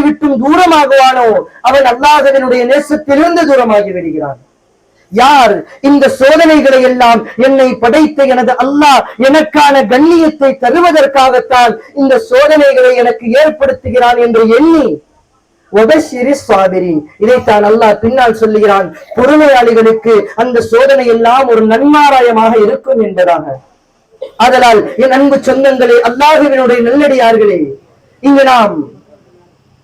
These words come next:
இஸ்லாமியர்கள் என்ற ஒரே ஒரு அடிப்படையின் காரணமாக சோதிக்கப்படுகிறோம். எம்முடைய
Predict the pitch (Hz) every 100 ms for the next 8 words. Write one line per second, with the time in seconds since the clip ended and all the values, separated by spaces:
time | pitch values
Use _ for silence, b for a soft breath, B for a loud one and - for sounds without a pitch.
0 | _ 247 220 311 320 330 320 311 285 285
1 | 277 269 262 285 339 349 339 285 302 -
2 | 277 277 269 262 254 247 240 233 233 226
3 | 240 277 285 - - 214 208 202 - 139
4 | - _ _ _ _ _ _ b b 214
5 | 294 311 320 302